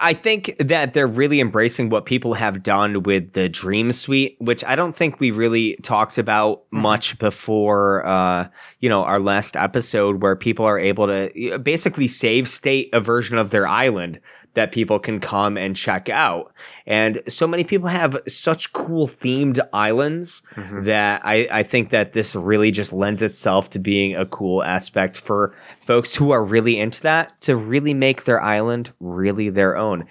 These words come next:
Speaker 1: Which, honestly, you and me, we still wanna make our island our own. So this is,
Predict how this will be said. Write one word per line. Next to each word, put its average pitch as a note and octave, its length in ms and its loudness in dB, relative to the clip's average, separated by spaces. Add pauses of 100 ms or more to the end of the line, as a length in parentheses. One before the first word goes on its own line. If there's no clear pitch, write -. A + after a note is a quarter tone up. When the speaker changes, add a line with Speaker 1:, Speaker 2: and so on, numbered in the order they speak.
(220)
Speaker 1:
Which, - 440 0
honestly, F#3+ 520 2 (100)
you D3+ 220 2
and D#3 100 0
me, G3 280 0 (500)
we E3+ 180 0
still A#3+ 280 0
wanna B3 180 0
make F#3+ 240 2
our E3+ 180 2
island D#3+ 400 2
our D3 260 2
own. F3 400 0
So D3 360 0
this D#3 200 0
is, G3 360 0